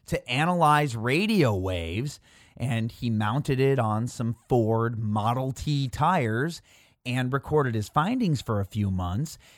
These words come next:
and came up with three kinds of static. Thunderstorms that were far, thunderstorms that were close, and a third unknown source. And he worked on the problem for a year,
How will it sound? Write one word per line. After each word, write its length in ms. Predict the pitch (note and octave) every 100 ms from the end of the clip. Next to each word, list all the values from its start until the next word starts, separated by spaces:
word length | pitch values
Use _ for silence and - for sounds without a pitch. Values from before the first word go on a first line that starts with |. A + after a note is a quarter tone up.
| _ _ -
and 380 | A#2+ B2+ E3+
came 380 | - B2+ A#2+ C3
up 240 | A2 C#3+ B2
with 340 | C3+ D3+ - -
three 400 | A2 G2+ G2+ A#2+
kinds 440 | - G#2 G#2+ A#2+
of 80 | D#3
static. 600 | - G3+ A#3+ D3+ - - _ _ _ _ _ _ _ _
Thunderstorms 880 | - - E3+ D#3+ D#3+ - D3 C3 A#2+
that 160 | C3
were 100 | A2
far, 640 | G2+ - B3+ F#2+ A2+ F#3+ - _ _ _ _ _ _
thunderstorms 720 | - E3 B2+ - C#3+ A#2 G2+ F#2+
that 120 | F#2+
were 120 | F#2+
close, 640 | - B3+ F3 D#3+ - - - _ _ _ _
and 420 | C3+ A2 A#2 D3+ -
a 80 | D#3
third 640 | D#3+ - - A2 G#2 C3 E3+ _
unknown 560 | C4+ C#4 D#3+ A2 F#2+ F2
source. 640 | - C3 F#2+ D2 - - _ _ _ _ _ _
And 120 | C#3
he 80 | C3
worked 420 | A#2 G3 D4 -
on 120 | D#3+
the 80 | A#2
problem 460 | - A#2 G#2+ A2+ A2+
for 220 | - B2
a 80 | G#2+
year, 580 | A#2 F#3+ D4+ - C#2